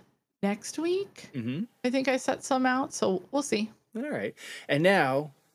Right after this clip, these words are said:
Speaker 2: the ultimate five or four person squad you could run with. Any of the O Gs from Tarkov, who, uh,
Speaker 1: Mm.
Speaker 2: maybe nobody's, you know, one of these you've never ran with, who would you like to, to get in a raid
Speaker 1: Right.
Speaker 2: with?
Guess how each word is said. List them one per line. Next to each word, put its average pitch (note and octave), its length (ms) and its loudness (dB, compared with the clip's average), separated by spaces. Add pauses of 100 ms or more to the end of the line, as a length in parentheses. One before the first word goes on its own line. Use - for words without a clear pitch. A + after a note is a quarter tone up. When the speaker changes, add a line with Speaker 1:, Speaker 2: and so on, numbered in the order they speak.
(180)
Speaker 2:
the B2 180 2
ultimate G#3 380 6
five G3+ 480 2
or F3+ 40 0
four F3 300 0
person D3+ 380 0
squad B2+ 420 2
you A#2+ 80 -6
could A#2 140 -6
run A2+ 240 -4
with. F#2 160 -14 (100)
Any D#3+ 240 4
of G3+ 100 8
the G#3 120 4
O G3 120 6
Gs D#3 320 0
from D3 140 -8
Tarkov, C3 680 0 (440)
who, F#3+ 320 4
uh, - 20 2
Speaker 1:
Mm. G#3+ 320 4
Speaker 2:
maybe D3+ 260 4
nobody's, D#3+ 380 4 (140)
you D#3+ 100 -2
know, C#3 60 2
one C#3 180 0
of D3 80 0
these C3+ 220 0
you've A2+ 160 -6
never D#3+ 180 2
ran D3 240 4
with, C#3 140 -2
who E3+ 160 2
would A3 180 2
you G3 80 2
like D#3+ 200 4
to, B2+ 280 0 (460)
to - 80 -8
get C#3+ 180 6
in F#3+ 80 -2
a D#3 60 4
raid C3 300 4
Speaker 1:
Right. - 20 -6 (100)
Speaker 2:
with? - 260 -10